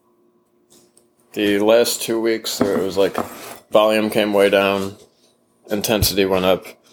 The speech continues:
had, like, a ten by, I don't, maybe it was, like, a, some track workout to do,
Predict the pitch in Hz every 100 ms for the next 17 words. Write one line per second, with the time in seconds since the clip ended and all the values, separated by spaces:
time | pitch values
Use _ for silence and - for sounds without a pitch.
0 | _ - _ _ _ _ _ - 110 110
1 | 101 101 87 90 - - - _ _ _
2 | - _ - - - 110 107 104 98 90
3 | 101 98 95 95 92 - _ _ _ -
4 | - _ - _ _ _ _ _ _ _
5 | _ - 113 - - - - - _ _
6 | _ - 113 110 92 87 - - _ _
7 | _ _ _ _ - 95 - 92 - -
8 | 156 - 98 98 110 104 113 107 107 113
9 | 113 110